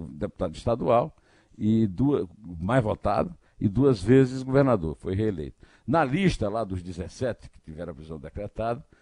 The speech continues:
se destacam Coriolano Coutinho, irmão dele, e dizem que sócio, a deputada estadual Estela Isabel Bezerra, que foi candidata dele a prefeita de João Pessoa,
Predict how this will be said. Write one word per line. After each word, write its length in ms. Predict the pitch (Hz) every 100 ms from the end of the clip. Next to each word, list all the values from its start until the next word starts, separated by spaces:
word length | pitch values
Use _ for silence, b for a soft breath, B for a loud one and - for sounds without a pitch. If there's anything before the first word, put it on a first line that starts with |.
| b b b
se 160 | -
destacam 560 | 110 101 - 123 - 139
Coriolano 540 | 139 131 113 98 92
Coutinho, 380 | - 120 - 147
irmão 260 | 107 104 90
dele, 440 | 104 120 76 98
e 40 |
dizem 320 | 80 98 85 87
que 100 | -
sócio, 460 | 107 104 - - _ b b b b
a 120 | 113
deputada 400 | 117 113 131 123
estadual 400 | 101 117 95 104
Estela 360 | 101 - 113 110
Isabel 560 | 101 104 82 113 113 90
Bezerra, 680 | 78 85 80 120 151 156 - _ _ _ _ _
que 120 | - 85
foi 500 | - 92 90 87 78
candidata 560 | 98 90 82 87 85 85
dele 180 | 85 85
a 40 |
prefeita 460 | 78 85 87 82 80
de 60 |
João 120 | 92
Pessoa, 460 | 82 107 - 113